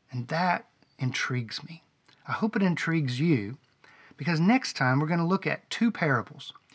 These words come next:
If you have time between now and the next session of the podcast, here are the parables. Matthew thirteen thirty-three, and it's a very short parable. The kingdom of heaven is like yeast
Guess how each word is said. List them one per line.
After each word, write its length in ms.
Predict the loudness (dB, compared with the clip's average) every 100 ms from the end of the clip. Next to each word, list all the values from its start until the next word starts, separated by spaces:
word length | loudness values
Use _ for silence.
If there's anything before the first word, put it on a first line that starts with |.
| -20 -12 -4
If 140 | 0
you 80 | 2
have 260 | 2 2
time 300 | 2 4 4
between 340 | 2 -2 0 2
now 340 | 4 4 4
and 160 | 2 0
the 60 |
next 480 | -2 -4 -6 -14 -12 -12 -12 -8
session 480 | -2 -2 0 0
of 140 | 0 -2
the 60 |
podcast, 680 | 2 2 2 0 0 0 -4 -14 -20 -20 -20 _ _
here 220 | 0 2
are 80 | 2
the 80 | 0
parables. 580 | 0 0 -2 -8 -16 -18 _ _ -20 -6
Matthew 580 | 2 4 4 2 2 2 -4 -2
thirteen 500 | -2 0 0 0 0
thirty-three, 720 | 0 0 -2 -4 -4 -4 -6 _ _ _ _ _ _ _ -8
and 200 | -6 -6 -12 -12
it's 180 | -10 -8
a 60 |
very 480 | -6 0 2 0 -4
short 340 | -8 -8 -8 -8
parable. 440 | -8 -4 -6 -8 _ _ _ _ _ _ _
The 80 | -18
kingdom 520 | -4 2 4 4 2
of 160 | 0 -2
heaven 400 | -4 -2 -4 -6 _ _ _ -20 -20 -8
is 180 | -8 -2
like 300 | 0 0 -2
yeast 600 | 0 0 0 -4 -10 -14